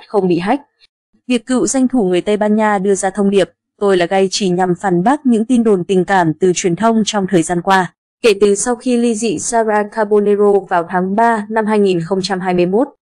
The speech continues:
nhà vô địch World Cup hai nghìn không trăm mười liên tục được đồn đoán có mối quan hệ tình cảm với nhiều phụ nữ khác nhau. Thậm chí tuần trước, có tin Casillas hẹn hò với Shakira,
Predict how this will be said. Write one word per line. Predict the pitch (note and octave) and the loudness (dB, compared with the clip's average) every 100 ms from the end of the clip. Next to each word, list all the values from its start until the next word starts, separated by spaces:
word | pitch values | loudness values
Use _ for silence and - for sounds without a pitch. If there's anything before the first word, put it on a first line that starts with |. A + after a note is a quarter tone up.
| _ - | _ -4
nhà | A#3+ A3 | 2 2
vô | C4+ | 2
địch | B3 - | 0 0
World | A#3+ B3 | 2 2
Cup | A#3 C#4+ | 2 -2
hai | B3+ A3 | 0 0
nghìn | G3+ E3+ | 0 0
không | - G#3+ | -2 -2
trăm | F#3+ G#3+ G3 | 0 0 0
mười | F3 | 2
liên | G3+ F#3+ | 2 2
tục | G3 F#3 | -2 0
được | F#3 F#3 | -2 0
đồn | F#3 | 0
đoán | F3 F3 F3+ | 2 2 0
có | G3 F#3 | 0 0
mối | F#3 | 0
quan | F#3 A3+ | 0 -2
hệ | G#3 A3 - | 0 -2 0
tình | F#3+ E3+ | -2 0
cảm | F#3 D#3+ D#3 | 2 2 0
với | F3 F#3 | 0 2
nhiều | A#3 G#3 | 2 0
phụ | D#3+ F3+ | 0 -2
nữ | F#3+ G3+ | 0 0
khác | A3+ A3+ | -2 -2
nhau. | A3 G#3 F#3+ - - _ _ - | 0 0 -2 -10 -20 _ _ -4
Thậm | G#3+ G3 | -4 -4
chí | G3+ G3 | -2 0
tuần | G3+ G#3+ | 2 0
trước, | F3+ C4 D#4 D#4+ - _ | 0 -2 -2 -6 -20 _
có | A#3 | -2
tin | A#3 C#4+ C4+ | 0 2 2
Casillas | B3 A3+ A#3 A3+ C#4+ | 0 -2 0 0 0
hẹn | C#4+ A#3 | -2 -4
hò | G3+ G#3 F#3 | -2 0 0
với | F3+ F#3 | 0 -2
Shakira, | F#3 G#3 G#3 G#3+ G#3+ A3 G3+ | -2 -6 -4 -2 2 2 0